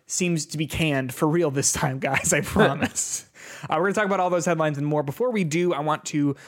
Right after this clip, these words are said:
Speaker 1: tell you to join our Discord server. The link to that is in the description of this episode. To follow us on Twitter slash X, whatever you wanna call it, at Hitbox Pod, to review the show on your podcast player of choice. And if you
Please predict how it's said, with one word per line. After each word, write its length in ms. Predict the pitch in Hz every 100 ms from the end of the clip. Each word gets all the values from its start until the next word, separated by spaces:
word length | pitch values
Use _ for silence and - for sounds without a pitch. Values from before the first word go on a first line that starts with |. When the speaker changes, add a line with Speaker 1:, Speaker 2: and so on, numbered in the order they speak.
| -
Speaker 1:
tell 140 | - 190
you 100 | 175
to 100 | 170
join 380 | 135 151 208 196
our 180 | 156 156
Discord 400 | 165 - 165 160
server. 260 | 160 160
The 140 | 143 131
link 180 | 147
to 80 | 143
that 200 | 131 135
is 80 | 135
in 100 | 143
the 80 | 135
description 400 | 120 160 147 143
of 160 | - 156
this 160 | 123 -
episode. 400 | 156 165 160 151 - -
To 120 | 208
follow 380 | - 160 208 220
us 120 | 202
on 220 | 165 165
Twitter 360 | - 185 202 208
slash 420 | - 127 76 - -
X, 260 | 160 156 151
whatever 220 | 151 143
you 100 | 143
wanna 160 | 127 -
call 300 | - 139 143
it, 120 | - - -
at 220 | 175 175
Hitbox 480 | 139 175 175 151 147
Pod, 280 | 160 151 147
to 120 | -
review 500 | 170 175 147 139 233
the 100 | 233
show 260 | 196 202 202
on 100 | 170
your 120 | 151
podcast 400 | 151 147 143 131
player 160 | - 135
of 80 | 127
choice. 280 | 147 139 -
And 340 | 233 151 113 -
if 140 | -
you 440 | 160 175 175 269